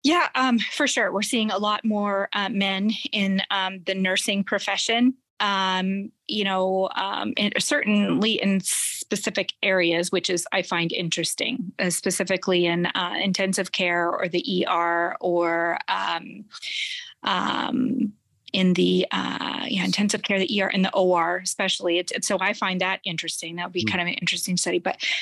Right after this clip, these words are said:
Speaker 1: yeah, I mean, I, somebody that, uh, works full time, three days a week, you know, thirty-six hours a week, and then is a avid soccer, soccer player, you know, and, uh, you know, uh, w-, one of our male, uh, nurses,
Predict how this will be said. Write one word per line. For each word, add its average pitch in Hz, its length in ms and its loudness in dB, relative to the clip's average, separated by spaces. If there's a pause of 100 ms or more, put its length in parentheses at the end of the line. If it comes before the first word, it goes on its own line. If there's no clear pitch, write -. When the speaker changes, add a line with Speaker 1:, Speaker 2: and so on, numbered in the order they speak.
Speaker 1:
yeah, 262 260 2
I 226 100 2
mean, 214 220 6
I, 208 460 0
somebody 214 460 0
that, 196 360 0
uh, 196 120 -2
works 202 320 0
full 226 160 0
time, 226 500 2
three 240 240 -2
days 240 240 2
a - 20 -2
week, - 480 -2
you 202 120 0
know, 190 200 2
thirty-six 208 560 0
hours 202 380 2
a 185 60 0
week, 208 360 0
and 196 160 2
then 190 380 0
is 185 560 0
a 180 320 0 (300)
avid 220 340 0
soccer, 175 380 -4 (180)
soccer 214 300 0
player, - 240 -4 (340)
you 196 140 2
know, 185 180 4
and, 185 400 0
uh, 180 280 0
you 190 120 -4
know, 180 200 0
uh, 180 180 -4 (180)
w-, 185 320 2
one 185 120 4
of 180 100 0
our 180 260 0
male, 185 460 2
uh, 185 100 0
nurses, 175 640 0